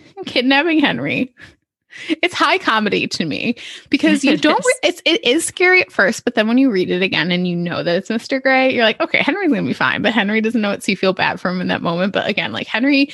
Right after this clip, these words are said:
Speaker 1: is in his boxers and his Madonna t-shirt being kidnapped. And eventually, so we have to assume, like, what, Robo Bee gets a hold of Gansey and Gansey
Speaker 2: Yeah.
Speaker 1: calls Mister Gray.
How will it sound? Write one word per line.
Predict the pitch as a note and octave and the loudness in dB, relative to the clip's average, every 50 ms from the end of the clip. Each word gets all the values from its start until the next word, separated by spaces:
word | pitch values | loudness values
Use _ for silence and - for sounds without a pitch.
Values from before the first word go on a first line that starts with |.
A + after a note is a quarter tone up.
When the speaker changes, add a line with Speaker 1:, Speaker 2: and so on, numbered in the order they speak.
| - - - - - - _ - | -8 -16 -18 -18 -20 -10 _ -6
Speaker 1:
is | A3 - | -2 0
in | A#3+ A3+ A3 | 2 2 4
his | G#3+ F3+ - | 2 2 2
boxers | - D3+ D3+ - - - - A#3 G#3+ G#3 G#3 G#3 G#3 G#3+ - | 2 2 2 0 -2 -2 -2 0 2 4 4 2 2 0 -2
and | - G3 | -4 -4
his | G3 F#3 | -2 -4
Madonna | F3+ E3 F#3 F3 F3+ G3 G#3 A#3 | -4 -4 -2 0 2 2 0 0
t-shirt | A#3+ - B3 A#3+ - A#3+ A3+ A3+ | -2 -2 -4 -2 -2 -2 -4 -4
being | - A#3 A3 A3+ | -6 -8 -8 -8
kidnapped. | - - B3 A#3 A3+ G3 F#3 F#3 F3+ - - - - - - _ - | -6 -4 -4 -2 0 2 2 2 0 0 -4 -8 -14 -16 -8 _ -2
And | G3 F#3+ F3+ F3+ F3+ F3+ F3 E3+ - - - - - | 0 2 2 2 2 0 0 -2 -4 -8 -10 -6 -4
eventually, | - G#3 F3+ F3+ F3 F3+ F#3+ - - F#3+ F#3 G3 F#3 F#3 F3+ F3+ F3+ F3 - _ _ _ _ | -4 0 2 2 2 2 0 -2 -2 0 2 2 2 4 4 2 2 0 -4 _ _ _ _
so | - A#3 A3+ | -2 2 2
we | A#3 A3+ G#3 G#3 - | 4 4 4 2 0
have | - A#3+ A3 - | 0 -2 -2 0
to | - A3+ | 0 -2
assume, | G#3+ - - F#3+ F#3 | -2 -2 -2 -4 -4
like, | F3+ F3 - | -4 -4 -2
what, | - F3 D#3 - - | 0 0 0 0 0
Robo | E3 E3 E3 E3+ F3 E3+ E3+ E3+ | 0 0 2 2 2 2 2 2
Bee | F3 F3+ F3 F3 F3+ F3+ F3+ F3 - - _ _ _ _ _ _ _ _ _ - | 0 0 2 2 4 4 2 2 0 -4 _ _ _ _ _ _ _ _ _ -4
gets | - E3+ - - - | -4 -4 -4 -4 -6
a | - | -4
hold | - - F3 E3 D#3 | 0 0 0 0 0
of | E3 E3+ | -2 -2
Gansey | - E3 D#3 D#3 E3+ - - F3+ F3 E3+ E3 | -2 0 0 0 -2 -2 -2 0 0 0 0
and | F3+ E3+ | -2 -2
Gansey | F#3 F3 D#3 G3+ | -2 0 2 2
Speaker 2:
Yeah. | G#3 F3 - | 2 2 2
Speaker 1:
calls | - - - E3+ - | 0 -2 -2 -2 -2
Mister | - F3 - - - E3+ F3 | -2 -4 -2 -2 -2 -2 -2
Gray. | - F#3 - - - - F#3 F#3+ - | -4 -6 -6 -4 -4 -2 -4 -4 -6